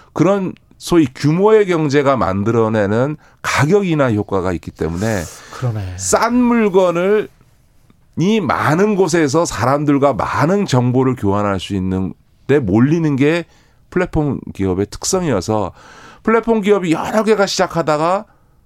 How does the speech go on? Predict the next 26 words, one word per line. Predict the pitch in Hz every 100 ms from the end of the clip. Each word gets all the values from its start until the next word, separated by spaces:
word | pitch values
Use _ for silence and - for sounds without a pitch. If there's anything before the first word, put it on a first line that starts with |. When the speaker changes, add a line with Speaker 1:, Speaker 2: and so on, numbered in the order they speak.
| _ _
Speaker 1:
결국은 | - 151 202 220 208
나중에는 | 123 123 156 160 175 180 - _ _
하나로 | - - 208 202 190
쭉 | - - 659 202
모여지게 | 165 123 143 131 101
됩니다. | 87 76 73 87 82
Speaker 2:
음. | 170 139 120 101 92
Speaker 1:
그러니까 | 127 202
중국 | - 190 196
같은 | 208 - 175
경우도 | 156 160 147
알리바바, | 104 117 135 143 131 127
텐센트로 | 156 156 143 135 113
몰리는 | 85 87 98 92
거고, | 78 - 165
Speaker 2:
예. | 135 113 92 92
Speaker 1:
우리도 | 160 208 240 220
여러 | 165 165
가지 | 196 196 175 143 -
포털 | - 214 196
검색 | 170 165 170 - _ _ - _ _ _ -
시장이 | - - 190 185
있었지만 | 156 135 156 190 214
지금은 | 165 156 165 208 226 _ - _ -
네이버와 | 101 143 202 190 190 185 180 180
다음으로 | 120 127 143 160 156 156 190